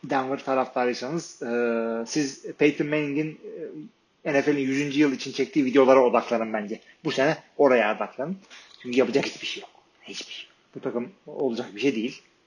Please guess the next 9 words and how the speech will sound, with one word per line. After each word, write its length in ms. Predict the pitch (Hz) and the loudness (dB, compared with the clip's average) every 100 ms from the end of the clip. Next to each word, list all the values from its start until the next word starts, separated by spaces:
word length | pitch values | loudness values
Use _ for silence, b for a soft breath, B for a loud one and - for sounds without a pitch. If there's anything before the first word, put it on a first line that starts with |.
| _ _ | _ _
Maalesef. 680 | 127 131 127 107 101 165 - | 2 6 8 6 2 0 0
Hatta 440 | 120 - 151 151 - _ _ _ 135 | -2 2 2 2 -2 _ _ _ 0
birazdan 420 | 143 139 123 123 | 4 6 4 4
göreceksiniz 480 | 127 123 117 120 135 | 4 6 0 -2 -4
Oakland'ın 440 | 139 127 123 120 | -4 -4 -8 -8
tahmininde 500 | 113 127 120 120 120 | -4 -4 -4 -4 -2
bulunduğum 340 | 127 123 120 | -2 -2 -4
zaman 280 | 113 117 123 | -2 -2 4
da 240 | 175 170 | 4 4